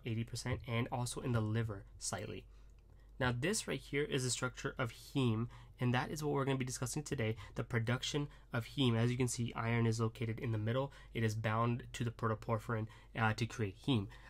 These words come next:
But hemoglob-, heme is located also on hemoglobin, and this is the molecular structure of hemoglobin. You have the globin chains right here,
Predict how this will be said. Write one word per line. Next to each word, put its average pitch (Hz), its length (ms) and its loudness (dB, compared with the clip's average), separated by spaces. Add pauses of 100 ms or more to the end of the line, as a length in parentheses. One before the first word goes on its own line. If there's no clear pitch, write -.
But 127 140 0
hemoglob-, 160 500 0
heme 170 360 2
is 131 140 0
located 131 480 0
also 120 480 0
on 117 220 2
hemoglobin, 143 760 2
and 117 140 2
this 127 240 0
is 127 80 -4
the 123 80 4
molecular 113 380 4
structure 117 240 -4
of 107 60 -6
hemoglobin. 127 520 2
You 117 100 4
have 110 280 0 (320)
the 117 80 2
globin 104 360 2
chains 110 380 2
right 104 120 -4
here, 123 340 -2